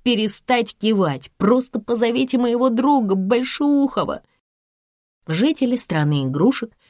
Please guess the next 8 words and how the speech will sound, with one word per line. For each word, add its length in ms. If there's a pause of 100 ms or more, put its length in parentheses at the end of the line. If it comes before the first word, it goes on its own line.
(140)
придуманный 720
Эннет 360
Блайтон. 560 (920)
"Тогда 280
спокойной 500
ночи", 380 (360)
говорит 460
она. 160